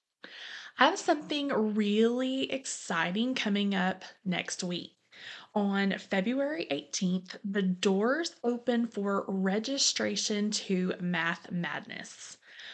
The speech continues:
Math Madness is a free online event that I am hosting in March for upper elementary math teachers to get access to tons of free resources,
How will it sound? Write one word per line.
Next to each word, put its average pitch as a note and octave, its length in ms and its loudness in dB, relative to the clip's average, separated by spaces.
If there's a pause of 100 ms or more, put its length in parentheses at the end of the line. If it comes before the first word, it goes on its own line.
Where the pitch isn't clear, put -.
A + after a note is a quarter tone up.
(140)
Math F#3 460 4
Madness C4 560 0
is G#3 480 0
a F#3 160 2
free G3+ 800 -4
online A3+ 520 0
event G#3+ 460 -2
that - 160 -4
I F#3+ 140 0
am A3 100 2
hosting F#3+ 580 -2
in G#3 200 2
March - 640 2
for - 200 -2
upper F#3+ 280 0
elementary F3+ 920 -2
math G#3+ 380 2
teachers F3+ 800 -2 (360)
to - 140 2
get F#3+ 260 4
access F#3+ 540 0
to - 280 0
tons G#3 680 0
of - 240 -2
free G3 300 0
resources, F3 1120 -4